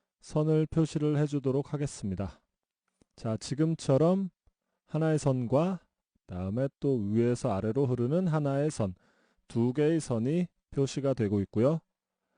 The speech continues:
다음에 여기 왼쪽에서 보시는 것처럼 X와 Y라고 하는 두 개의 좌표가 존재를 하고 있습니다. 자, 이렇게 X와 Y 평면상의 도형 요소가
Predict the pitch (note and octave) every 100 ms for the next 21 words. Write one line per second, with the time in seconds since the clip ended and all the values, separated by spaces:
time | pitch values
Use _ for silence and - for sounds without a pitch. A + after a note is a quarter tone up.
0 | _ _ - F#2 G#2+ B2+ A2+ A2 G#2 A#2+
1 | - D3 C#3 C3 C3 G#2 B2 A2+ G#2+ -
2 | A#2 C3+ D3+ F#2+ - _ _ - G#2 -
3 | - A#2+ B2+ E3 F#3+ G3 G2+ A#2 B2 A2+
4 | G#2 G2 A2+ C#3 F#3+ - _ _ - A#2
5 | A#2 A#2+ D3+ D3+ G#2 - G#2+ A#2 D#3+ -
6 | _ _ - G#2+ A2 A#2 C3 D3+ D3+ G#2+
7 | - F2+ F#2 - _ _ _ _ _ _
8 | _ _ _ _ - C#3 A#2+ B2+ D3+ -
9 | E3 F3+ D3+ A#2 - - D#3+ D#3+ E3+ F3
10 | C3 A2+ C#3 D3+ D#3+ E3 E3+ E3 D#3+ C#3+
11 | C#3+ C3+ - A#2 C#3 D3 A2+ G2 G#2 C#3
12 | A#2 E2